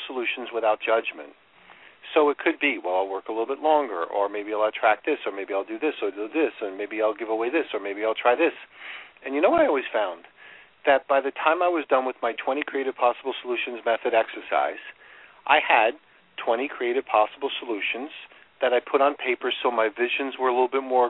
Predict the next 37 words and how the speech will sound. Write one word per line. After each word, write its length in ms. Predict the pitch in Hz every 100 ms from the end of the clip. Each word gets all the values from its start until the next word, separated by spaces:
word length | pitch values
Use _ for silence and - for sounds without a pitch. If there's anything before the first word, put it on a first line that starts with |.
| -
crystallized, 840 | - 156 - - 95 78 90 123 - - - - - -
and 200 | 147 135
many 220 | 135 170
times 400 | - - 120 123 -
the 180 | 127 127
answers 520 | 127 131 131 143 131
were 160 | 131 147
there. 400 | 170 262 92 - _ _ _ _ _ _ _ _ _ -
Here's 300 | - 123 123
the 100 | 135
deception. 720 | 127 123 - 131 - 95 80 - -
So 60 | 113
I 60 |
gotta 160 | 139 139
tell 180 | 151 156
you 100 | 139
the 140 | 123
good 160 | 143 -
stuff 280 | - 131 -
and 100 | 127
the 60 | 113
bad 240 | 127 135 -
stuff. 220 | - 76 - _ - - - - - - -
Sometimes 520 | 160 165 135 127 123 - -
you'll 140 | 131 -
find 400 | - 127 123 120 - _ - -
solutions 640 | 127 120 120 - 117 107 110 - - - - - _ _ _
right 220 | 117 110
away, 480 | 107 139 123 73 - - _ _ _ _ _ _ _
but 100 | 120
if 160 | 117 127
you 80 |
really 220 | 123 143 135
want 260 | 127 120
the 80 | 123
maximum 1400 | 113 113 117 120 123 123 127 135 147 - - 135 120 117 -
efforts, 460 | 139 - 104 101